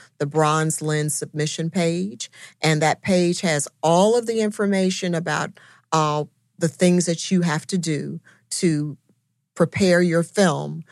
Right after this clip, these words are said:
to submit it to Bronze Lens Film Festival.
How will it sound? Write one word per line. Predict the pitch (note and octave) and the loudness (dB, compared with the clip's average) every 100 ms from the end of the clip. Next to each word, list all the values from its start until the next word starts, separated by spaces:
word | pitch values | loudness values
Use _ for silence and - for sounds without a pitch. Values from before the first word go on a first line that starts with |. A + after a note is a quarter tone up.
| - _ | -20 _
to | - E3+ D3 | -2 0 0
submit | - D3+ D#3+ E3 | -6 -4 2 2
it | D3+ - | 2 -4
to | - F3 D3 D3 - - _ | -6 -4 -4 -6 -10 -20 _
Bronze | E3 D#3 D3 D3+ | 0 2 2 -2
Lens | D3+ D3 D3 | -2 -4 -4
Film | D#3+ D3+ | -4 -4
Festival. | D3+ D3 - C#3 - | -2 -4 -6 -10 -12